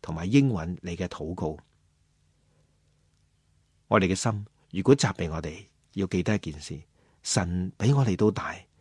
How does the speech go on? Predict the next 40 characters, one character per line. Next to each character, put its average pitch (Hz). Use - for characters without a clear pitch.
一 190
切 170
嘅 143
事 117
係 104
冇 104
唔 82
知 107
道， 78
所 -
以 127
我 147
哋 135
要 110
去 110
倚 90
靠 90
佢， 78
並 113
且 143
喺 139
神 90
嘅 110
面 104
前 85
去 113
尋 85
求 82
改 -
變 113
啦。 147
記 147
唔 120
記 131
得 165
我 123
講 104
過 107
一 123
個 90